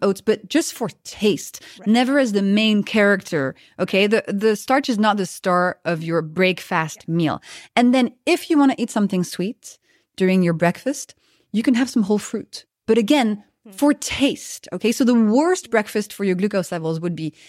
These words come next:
Speaker 1: glass of orange juice, oats with honey,
Speaker 2: Oatmeal.
Speaker 1: and, uh, oatmeal.
Speaker 2: Oh,
Speaker 1: Yeah, for
Speaker 2: God,
Speaker 1: example.
Speaker 2: the freaking
Speaker 1: Yes.
Speaker 2: oatmeal.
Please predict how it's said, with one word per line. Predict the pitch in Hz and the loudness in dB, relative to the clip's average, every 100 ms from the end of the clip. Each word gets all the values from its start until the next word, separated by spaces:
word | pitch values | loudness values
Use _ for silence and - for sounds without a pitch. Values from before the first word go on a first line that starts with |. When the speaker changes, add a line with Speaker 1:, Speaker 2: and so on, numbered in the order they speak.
| _ | _
Speaker 1:
glass | 185 190 208 | -2 0 2
of | 240 | 0
orange | 190 185 180 | 0 0 -2
juice, | 170 175 214 - _ _ - | -4 -8 -8 -14 _ _ 0
oats | 233 330 - 185 | 0 0 -10 -8
with | 190 | -8
honey, | - 277 285 359 _ - | -2 2 2 0 _ 0
Speaker 2:
Oatmeal. | 254 269 269 | 0 2 2
Speaker 1:
and, | 247 220 | 2 2
uh, | 214 208 202 - | 2 2 2 0
oatmeal. | 247 233 160 | -2 0 -4
Speaker 2:
Oh, | 208 185 | -2 -2
Speaker 1:
Yeah, | 262 170 _ | -2 -4 _
for | _ 240 | _ -2
Speaker 2:
God, | 240 | 0
Speaker 1:
example. | 247 202 220 | 2 0 0
Speaker 2:
the | 151 135 _ 320 | -4 -10 _ -4
freaking | 294 233 | -4 -4
Speaker 1:
Yes. | 180 - 269 254 214 | -8 -2 2 4 4
Speaker 2:
oatmeal. | 208 190 196 | 2 0 -2